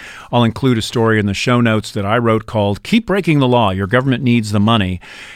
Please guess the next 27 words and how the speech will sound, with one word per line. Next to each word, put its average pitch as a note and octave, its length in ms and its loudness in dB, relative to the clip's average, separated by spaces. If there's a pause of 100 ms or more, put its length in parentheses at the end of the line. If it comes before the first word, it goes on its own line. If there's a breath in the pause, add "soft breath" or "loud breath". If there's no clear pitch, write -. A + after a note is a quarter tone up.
(100)
in B2 160 2
which, A#2+ 380 0
um, G#2 480 0 (160)
we C3 180 2
examined A#2+ 800 0 (100)
how D#3+ 340 -4
it D3+ 80 0
is D3 260 -2
that B2 120 -8
you B2 100 -4
can A#2+ 140 -4
be A2+ 140 0
driving B2 580 -2
through B2 200 -2
a G#2+ 40 0
place A2+ 380 -4
as G2+ 100 -4
I G2+ 160 2
did. G#2 360 -2
This C3+ 160 -2
is A#2 120 -4
where B2+ 140 4
the - 80 -2
story C#3 400 2
occurred A#2 260 0
to G#2+ 60 -2
me. A2 180 2